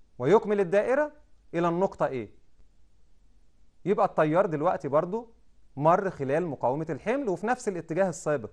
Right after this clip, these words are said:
يبقى أنا برضو استفدت من نصفي موجة الدخل، ويصبح الخرج عبارة عن أنصاف موجات موجبة متتالية، يبقى برضو زي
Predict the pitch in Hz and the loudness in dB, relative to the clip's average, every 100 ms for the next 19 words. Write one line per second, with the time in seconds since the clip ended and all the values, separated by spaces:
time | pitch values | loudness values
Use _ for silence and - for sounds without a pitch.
0 | - _ - - - - - - 135 180 | -16 _ -20 -20 -20 -20 -20 -8 0 4
1 | 196 180 196 208 147 185 208 - 165 185 | 6 6 4 0 0 2 2 0 -4 -4
2 | 160 - 185 175 139 147 202 - - 139 | -6 0 0 2 -4 -2 -4 -6 -12 -6
3 | 131 123 - - - - - - - - | -4 -4 -8 -20 -20 -20 -20 -20 -20 -20
4 | - - _ - 143 196 220 196 175 135 | -20 -20 _ -4 4 4 4 0 -2 2
5 | 170 165 - - - - 113 131 185 190 | 2 2 -4 -20 -20 -8 -4 6 6 8
6 | 156 156 143 135 165 190 247 - - - | 4 -2 -6 -4 2 2 2 -8 -20 -20
7 | - 131 127 127 170 226 247 - - 131 | -6 -4 -2 0 0 0 -4 -18 -8 -6
8 | 131 190 247 302 - - 190 214 160 143 | 2 4 4 0 -2 -2 -2 0 -2 -2
9 | 123 104 92 - - - - - - - | -2 -4 -8 -16 -20 -20 -20 -20 -14 0
10 | 214 208 170 208 196 156 185 185 | 2 4 4 4 4 2 2 0